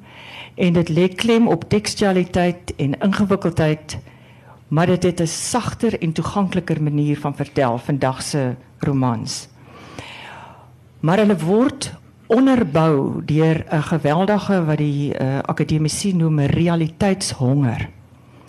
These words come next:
So mense soek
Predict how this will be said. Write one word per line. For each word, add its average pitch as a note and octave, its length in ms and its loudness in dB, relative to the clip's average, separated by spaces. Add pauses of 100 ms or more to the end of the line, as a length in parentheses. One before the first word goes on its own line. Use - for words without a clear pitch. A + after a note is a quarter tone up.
(1300)
So - 160 2
mense F#3+ 360 4
soek - 280 -2